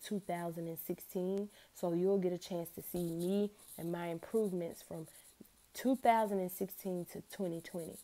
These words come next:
So it'll give you a better insight on how much, um, my facial structure have changed. And yeah, my phone is about to die, so I just wanted to make this quick video and let you all know that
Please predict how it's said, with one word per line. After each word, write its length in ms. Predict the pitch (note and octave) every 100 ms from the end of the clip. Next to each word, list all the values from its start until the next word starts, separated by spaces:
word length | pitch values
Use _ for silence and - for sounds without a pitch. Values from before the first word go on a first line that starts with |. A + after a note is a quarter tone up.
| - - - -
So 260 | F#3 E3 E3 - - -
it'll 240 | G3 G3
give 240 | F3+ F#3
you 200 | F3+ F3+
a 60 | E3
better 340 | D#3 E3+ E3+ -
insight 680 | F3 F#3 F#3 - F3 F3 -
on 380 | F3 E3 E3 E3 - - -
how 280 | G3 F#3 F#3
much, 480 | F#3 F3 - - - - - _ _
um, 520 | E3+ E3 E3 E3 F3+ F3 _ _ _ _ - -
my 200 | E3+ E3 -
facial 760 | F3 E3+ E3+ - F3+ E3+ E3+ E3
structure 580 | - - F#3 - - E3+
have 260 | E3 -
changed. 540 | - E3 E3 E3+ F3 - - - -
And 180 | F3+ F3+
yeah, 140 | F3+
my 180 | F#3 F3
phone 280 | - F3+ F3+
is 100 | E3+
about 240 | E3 E3+
to 80 | E3
die, 220 | E3 E3+ -
so 160 | E3+ E3
I 60 |
just 200 | E3 D#3+
wanted 200 | F3 E3
to 60 | F3+
make 220 | F3 F3+
this 180 | F#3 E3+
quick 180 | - F3
video 520 | D#3 F3 F#3+ F#3 F3+ F#3 - - - -
and 200 | E3 E3
let 220 | E3+ -
you 80 | F3
all 200 | F3 F3
know 480 | F3 F3+ F#3 G3+ G3+ - - _ -
that 480 | E3+ E3 D#3+ D#3+